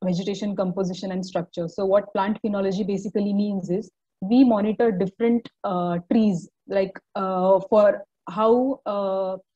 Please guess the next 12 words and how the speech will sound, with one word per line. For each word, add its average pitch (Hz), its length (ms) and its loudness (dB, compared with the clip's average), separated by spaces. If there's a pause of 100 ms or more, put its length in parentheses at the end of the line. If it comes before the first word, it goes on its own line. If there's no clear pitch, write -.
(580)
uh, 190 280 4
they 208 100 6
have 208 220 6
been, 247 320 2 (320)
uh, 185 420 0 (480)
if 214 160 0
there 226 180 6
is 226 120 0
a 233 60 2
change 233 600 0
with 214 240 -4
climate 196 560 -2